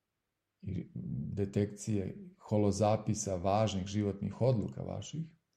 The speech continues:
koje mogu biti blokirane ili nedovoljno donešene odlučno. Pored toga što sve to možete da zakažete, najvažnije je da znate da individualni procesi se ne snimaju diskrecijom i neosuđivanjem.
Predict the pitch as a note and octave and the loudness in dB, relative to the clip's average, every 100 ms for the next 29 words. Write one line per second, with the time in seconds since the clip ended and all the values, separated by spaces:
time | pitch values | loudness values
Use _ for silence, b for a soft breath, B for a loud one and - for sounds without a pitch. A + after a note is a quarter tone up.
0 | _ _ _ _ F#2+ F#2+ F#2+ F#2 F#2+ - | _ _ _ _ -4 -2 -2 -2 -4 -4
1 | G2+ G2+ G2+ - G#2 G2 F#2+ F#2 F#2 F#2 | 0 2 2 0 -2 0 -2 -4 -4 -4
2 | F#2+ F#2+ F#2 F#2+ F2+ F2+ F#2 G2+ - G2+ | -4 -2 -2 -4 -4 -6 -6 -4 -4 -6
3 | - G#1 G1+ G1+ - _ - F#2+ E2+ G2 | -6 -6 -4 -6 -12 _ -4 -4 -2 -6
4 | G#2 - D3 F3 - _ _ _ _ _ | -6 -2 0 0 -4 _ _ _ _ _
5 | _ _ _ _ _ _ _ _ _ _ | _ _ _ _ _ _ _ _ _ _
6 | _ _ C3 C3 C3 B2+ B2 A2 - A#2+ | _ _ 0 4 6 6 6 2 0 0
7 | A2+ A2 G#2 - G2 F#2+ A2 B2 C#3+ A#2+ | 2 2 2 -2 -6 0 0 2 0 0
8 | G#2 - F#2+ A2 D3+ A#2+ A2 G2+ G2+ F#2+ | 0 -2 2 2 4 4 4 2 0 0
9 | F2 G2 F#2+ F#2 F#2 G2 G2 G2 F#2 F2 | -2 -2 -2 -4 -4 -2 -2 -4 -8 -6
10 | F#2 G2+ G#2 G2+ G2+ G2 G2 G2+ G#2 G#2+ | -2 0 2 0 0 -2 -2 0 -2 -2
11 | G2+ - G2 - A2+ B2 - A2+ A2 A2 | -8 -8 -6 -2 2 0 0 0 0 0
12 | G2+ G2+ G2+ - G2+ - G#2 F#2 F2+ B2 | -2 -2 -4 -4 -8 -4 -2 0 2 2
13 | C#3 B2+ B2 G2 G2+ F#2 F#2+ F2+ | 2 0 -2 0 -2 -2 -6 -6